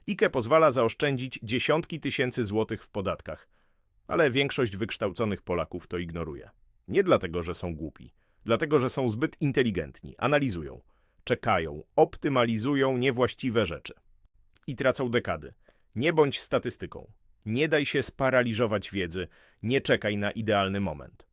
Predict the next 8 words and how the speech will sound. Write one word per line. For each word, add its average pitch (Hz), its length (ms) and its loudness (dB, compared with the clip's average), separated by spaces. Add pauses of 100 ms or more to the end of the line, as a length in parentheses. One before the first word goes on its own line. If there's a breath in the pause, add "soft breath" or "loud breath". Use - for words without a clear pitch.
(260)
Bo 120 220 2
idealny 135 440 4
moment 131 360 2
był 127 220 0
dziesięć 131 460 -2
lat 110 240 -2
temu. 82 280 -8 (460 soft breath)
Drugi, 123 500 0